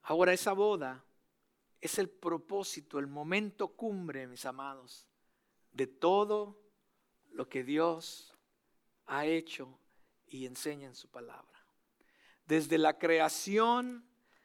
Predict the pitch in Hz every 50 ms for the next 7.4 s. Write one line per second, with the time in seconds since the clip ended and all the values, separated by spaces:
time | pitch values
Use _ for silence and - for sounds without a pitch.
0 | _ _ _ _ _ - 165 175 165 165 - - - 165 156 160 156 151 147 -
1 | - _ - 220 233 240 233 226 214 208 185 175 - - - 190 175 156 131 120
2 | 113 _ _ 117 123 123 - - - _ _ _ _ _ _ _ _ _ _ _
3 | _ _ _ _ _ _ _ 160 180 185 185 190 185 - - - - _ 160 151
4 | 143 143 139 135 135 135 131 156 175 165 151 143 127 120 - _ _ _ _ _
5 | _ _ _ _ - 127 135 151 165 175 175 170 - - - - 165 165 160 156
6 | - _ _ _ _ _ _ - 123 120 120 120 123 131 143 151 156 156 156 151
7 | _ - 151 143 147 139 -